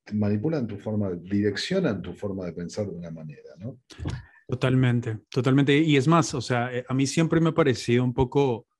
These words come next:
Speaker 2: extraño, tal vez por, por, por mi forma de pensar, que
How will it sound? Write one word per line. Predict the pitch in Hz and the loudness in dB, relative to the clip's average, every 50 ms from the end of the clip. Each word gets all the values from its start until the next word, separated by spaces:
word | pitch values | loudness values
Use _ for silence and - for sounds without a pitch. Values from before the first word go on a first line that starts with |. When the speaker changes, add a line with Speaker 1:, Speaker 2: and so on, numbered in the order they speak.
| _ _ _ _ _ | _ _ _ _ _
Speaker 2:
extraño, | - 120 - - - - - 127 127 127 131 123 113 107 - | -16 -14 -12 -12 -8 -2 2 4 4 4 4 4 2 0 -2
tal | - 110 110 | -2 -4 -2
vez | 113 117 - | -2 -4 -6
por, | - _ - - 104 107 - - _ _ _ | -8 _ -6 -6 -6 -6 -8 -16 _ _ _
por, | - 107 107 107 101 - _ _ - _ _ _ _ _ _ | -10 -8 -8 -8 -10 -14 _ _ -20 _ _ _ _ _ _
por | - 117 110 | -6 -4 -2
mi | 110 107 101 - _ _ _ _ _ _ _ _ - | -2 -4 -6 -8 _ _ _ _ _ _ _ _ -2
forma | - 123 117 117 117 113 | 2 4 6 6 6 4
de | 113 107 | 4 2
pensar, | - 113 104 104 - - 123 117 120 123 117 - _ - - - _ _ _ _ _ _ _ - | 2 2 0 2 2 2 2 2 2 -2 -4 -10 _ -20 -20 -20 _ _ _ _ _ _ _ 0
que | - 131 135 143 160 - | 2 4 4 4 2 -4